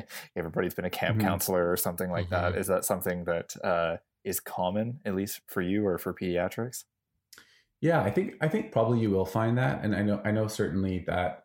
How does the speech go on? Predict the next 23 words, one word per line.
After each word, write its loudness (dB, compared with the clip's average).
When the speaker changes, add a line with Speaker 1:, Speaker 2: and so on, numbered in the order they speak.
Speaker 2:
um, -4
can 2
be 4
an 4
important 2
thing 2
to 2
kind 2
of 2
demonstrate 2
some 0
sort 0
of 0
connection 0
to 0
working 0
with -2
children. 0
Um, 4
I, 2
I 2
grew 2
up, 0